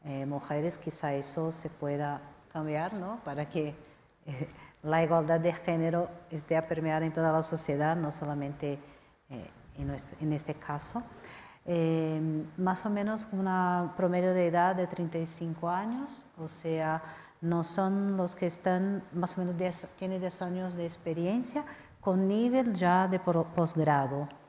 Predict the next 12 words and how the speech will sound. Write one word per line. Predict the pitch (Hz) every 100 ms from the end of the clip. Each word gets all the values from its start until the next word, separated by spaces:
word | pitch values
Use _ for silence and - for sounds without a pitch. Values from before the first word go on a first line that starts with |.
| - - - -
Entonces, | 160 156 175 180 185 - - -
estamos | 160 196 196 196
hablando | 196 170 175 180 190 226 254 - - - -
de, | 156 165 160 160 - -
si | -
vamos | 139 147 156 156
a, | 160 147 147
a | - - 143
los | 147 143 - -
entornos | 170 190 175 175 156
más | 170 160
vulnerables, | 170 170 165 160 165 190 240 -